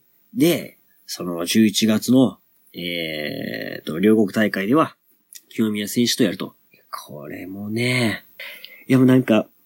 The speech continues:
こう、ライバルみたいな感じじゃないですか。ブイワン覇者と、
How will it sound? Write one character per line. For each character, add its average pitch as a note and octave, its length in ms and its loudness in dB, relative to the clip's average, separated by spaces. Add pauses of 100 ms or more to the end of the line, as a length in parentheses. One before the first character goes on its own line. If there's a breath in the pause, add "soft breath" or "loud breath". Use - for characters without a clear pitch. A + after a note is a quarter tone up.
(180)
こ A2 240 2
う、 A#2 80 8
ラ D3 120 6
イ D3+ 100 8
バ A#2 140 2
ル G2 580 0
み G2+ 100 0
た F#2+ 120 -4
い - 40 -8
な F#2+ 140 -14
感 A#2 180 2
じ A#2+ 120 2
じ A#2+ 40 2
ゃ A#2 40 2
な G2 60 2
い F#2+ 40 2
で - 20 2
す - 100 -2
か。 - 200 -12 (440)
ブ A2+ 220 2
イ B2 120 8
ワ B2 160 4
ン - 40 -2
覇 B2 160 -4
者 G2 160 -2
と、 A#2+ 300 2